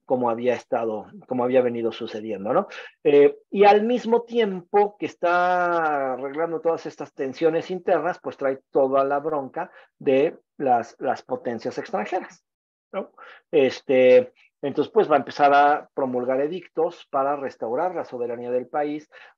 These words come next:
va a empezar a hacer un gran esfuerzo por mantener la identidad nacional japonesa, ¿no? Este, mientras, pues, todo mundo se pelea con todo mundo, tanto por dentro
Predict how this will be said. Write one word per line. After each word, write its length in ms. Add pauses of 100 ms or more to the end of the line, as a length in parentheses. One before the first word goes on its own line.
va 80
a 20
empezar 460
a 180
hacer 380
un 120
gran 200
esfuerzo 480
por 180
mantener 760
la 160
identidad 520
nacional 840
japonesa, 680 (360)
¿no? 180 (260)
Este, 680 (240)
mientras, 400
pues, 560 (260)
todo 200
mundo 280
se 160
pelea 460
con 180
todo 220
mundo, 380 (300)
tanto 320
por 200
dentro 420